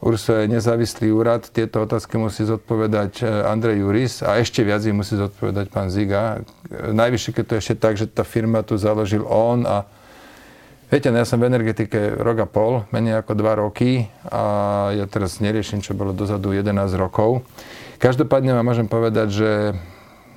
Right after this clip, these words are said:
na ministerstve ja tam kopec vecí urovnávam, ktoré sú desať rokov staré, lebo moji, moji predchodcovia to jednoducho strkali pri tom hlavu do piesku, ja to nerobím, čiže v zásade vítam,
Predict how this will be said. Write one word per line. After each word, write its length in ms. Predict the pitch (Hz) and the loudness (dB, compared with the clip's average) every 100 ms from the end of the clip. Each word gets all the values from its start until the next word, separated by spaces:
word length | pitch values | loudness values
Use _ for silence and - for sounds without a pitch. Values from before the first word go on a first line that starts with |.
| 104 - | -8 -2
na 80 | 104 | 2
ministerstve 800 | 107 123 107 - 107 101 - 110 | 4 2 0 0 -2 -2 0 0
ja 80 | 110 | 0
tam 400 | 113 117 135 - - - | -2 -2 -6 -12 -16 -2
kopec 320 | 131 131 131 107 | 2 2 2 2
vecí 400 | 110 113 123 110 | 0 2 0 2
urovnávam, 800 | 135 147 139 113 107 98 98 98 | 4 4 4 4 4 2 2 0
ktoré 240 | 92 98 | -2 -2
sú 160 | 98 - | -2 -2
desať 400 | 101 95 101 98 | -2 -2 -2 -2
rokov 160 | 104 95 | -4 -4
staré, 320 | - 131 107 | 2 2 2
lebo 240 | 101 95 | -2 -2
moji, 320 | 98 101 98 - - - - | 0 0 -2 -8 -20 -8 -2
moji 160 | 104 | -2
predchodcovia 640 | 98 107 - 107 110 107 104 | 0 0 0 -2 0 0 0
to 160 | 104 | 0
jednoducho 560 | 101 101 101 113 101 95 | 0 0 0 0 0 -2
strkali 400 | - 113 113 104 | -4 -4 0 0
pri 160 | 98 | -2
tom 160 | 101 107 | -2 0
hlavu 240 | 95 110 | 2 2
do 160 | 110 104 | 2 0
piesku, 400 | 98 117 104 - | 2 0 0 0
ja 160 | 113 110 | 0 0
to 80 | |
nerobím, 480 | 110 101 107 104 120 | 0 2 2 2 2
čiže 240 | 107 107 107 - - - | 2 0 0 -4 -20 -4
v 80 | 104 | 2
zásade 400 | 117 - 117 117 | 2 4 2 4
vítam, 640 | 107 160 156 101 95 123 | 4 2 2 0 0 -2